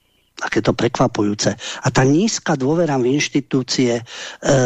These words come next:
za to si kto môže? Ja aj tí ľudia, ktorí im nedôverujú. Nie, že tie inštitúcie zlyhali. Nie, že tie inštitúcie neriešia problémy, ktoré ľudia vidia okolo seba, respektíve riešia ich tak, že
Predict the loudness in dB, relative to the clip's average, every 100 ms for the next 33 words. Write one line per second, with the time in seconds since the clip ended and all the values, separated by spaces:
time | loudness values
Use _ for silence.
0 | 2 2 0 2 2 0 0 -4 -2 0
1 | 0 0 0 0 -2 0 0 2 2 2
2 | 2 2 0 0 0 2 2 2 0 0
3 | 0 0 -2 -2 4 4 4 0 0 0
4 | 0 0 -2 0 0 2 0 2 2 2
5 | 0 -4 -10 _ _ _ _ _ _ _
6 | _ _ _ 2 4 2 2 2 2 0
7 | -2 -2 0 2 4 4 2 0 -2 -2
8 | -4 -4 -2 -2 0 2 0 0 0 2
9 | 2 2 2 2 2 0 0 -2 -2 -2
10 | -2 -2 -4 -2 2 2 2 0 -2 0
11 | 0 0 2 0 0 0 0 -2 -6 -2
12 | -4 -4 -10 -12 -6 -2 2 2 0